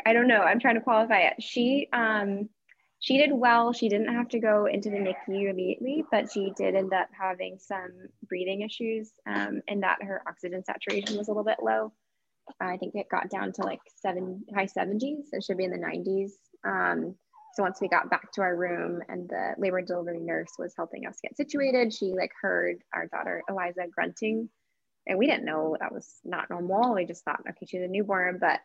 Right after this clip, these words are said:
Ryan was holding her for the first time and, um, she was doing this grunting thing, like, every breath. And so long story short, ended up going to the nursery first to see if her oxygen saturation would come up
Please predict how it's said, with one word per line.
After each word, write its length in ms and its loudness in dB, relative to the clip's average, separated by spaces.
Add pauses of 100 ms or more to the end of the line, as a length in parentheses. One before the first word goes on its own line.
(140)
Ryan 260 0
was 160 -10
holding 240 -2
her 80 -6
for 120 -10
the 80 -6
first 280 -10
time 300 -4
and, 280 -8 (540)
um, 160 0
she 160 -4
was 100 0
doing 160 -4
this 140 -8
grunting 400 -4
thing, 180 -10
like, 160 -6
every 220 -4
breath. 340 -4
And 180 -6
so 300 -6 (360)
long 140 4
story 240 4
short, 340 4 (320)
ended 180 4
up 80 0
going 160 0
to 80 -8
the 40 -2
nursery 540 0
first 680 -2
to 80 -12
see 200 -8
if 140 -6
her 320 -4 (500)
oxygen 400 -4
saturation 420 -8
would 60 -12
come 160 -2
up 140 2